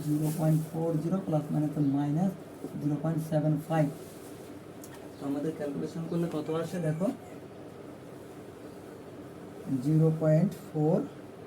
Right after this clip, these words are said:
জিরো মাইনাস জিরো পয়েন্ট সেভেন ফাইভ, জিরো পয়েন্ট সেভেন ফাইভ করলে আসে আমাদের মাইনাস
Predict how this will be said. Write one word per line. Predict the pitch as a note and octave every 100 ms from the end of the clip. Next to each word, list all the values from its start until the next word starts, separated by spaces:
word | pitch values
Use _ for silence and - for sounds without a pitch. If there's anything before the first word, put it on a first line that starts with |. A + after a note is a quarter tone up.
| - - - - - - - - - - - - C#3 A#2+
জিরো | C#3+ D3 D#3+ B3+ - - - - - - - - - - - - - -
মাইনাস | D3 E3 C#3+
জিরো | C#3+ D3
পয়েন্ট | E3 - -
সেভেন | D3+ C#3
ফাইভ, | B2 A#2 - - - - - - - - - F#3 -
জিরো | C#3+ C#3+ D3+ D3+
পয়েন্ট | D3 F3 F#3+ -
সেভেন | C#3+ C#3 D3+ D3
ফাইভ | D3 E3 F3+ -
করলে | C#3+ C#3 C#3
আসে | -
আমাদের | D#3 F3 D3+
মাইনাস | C#3 C#3 G3